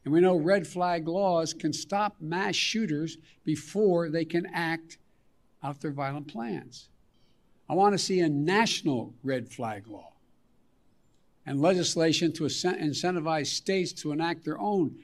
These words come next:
red flag laws. Today, I asked the Justice Department to publish a model red flag legislation so states can start crafting their own laws right now.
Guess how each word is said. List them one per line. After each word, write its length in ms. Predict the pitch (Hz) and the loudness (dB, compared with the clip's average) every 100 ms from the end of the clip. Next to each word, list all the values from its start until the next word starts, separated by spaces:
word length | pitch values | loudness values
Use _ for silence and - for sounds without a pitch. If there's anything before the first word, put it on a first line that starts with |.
| _ - | _ -6
red 320 | 143 131 120 | -4 -4 -8
flag 440 | - 117 104 92 | -8 -6 -6 -10
laws. 520 | 104 82 78 - - _ _ _ _ _ _ _ - | -14 -14 -18 -20 -20 _ _ _ _ _ _ _ -12
Today, 440 | 143 135 160 180 | -4 2 4 6
I 180 | 165 147 | 6 4
asked 240 | 156 151 143 | 2 0 -4
the 80 | |
Justice 380 | 110 160 156 135 | -4 -4 -4 -8
Department 540 | 135 123 147 185 170 131 | -10 -4 -2 -2 -4 -8
to 80 | |
publish 600 | - - 170 165 160 - - _ _ _ _ _ | -10 -6 -4 -2 -4 -8 -16 _ _ _ _ _
a 140 | 156 135 | -2 0
model 520 | 120 139 175 196 180 | 2 4 2 0 -4
red 360 | 139 156 175 131 | -4 -2 -4 -6
flag 420 | - 160 165 156 | -6 -2 -2 -2
legislation 720 | 160 156 143 180 180 - 117 - _ _ _ _ - | -4 -4 -4 -6 -6 -8 -12 -18 _ _ _ _ -14
so 200 | - 160 | -4 -4
states 360 | - 196 196 | -2 0 0
can 140 | - 170 | 0 -2
start 420 | - 175 180 - | 0 -2 -2 -4
crafting 440 | - 170 165 165 | -4 -2 -2 0
their 120 | 156 175 | 0 0
own 240 | 185 175 | 0 0
laws 300 | 160 160 135 | 0 -2 -4
right 280 | 156 165 185 | -4 -4 -4
now. 260 | 190 180 | -4 -2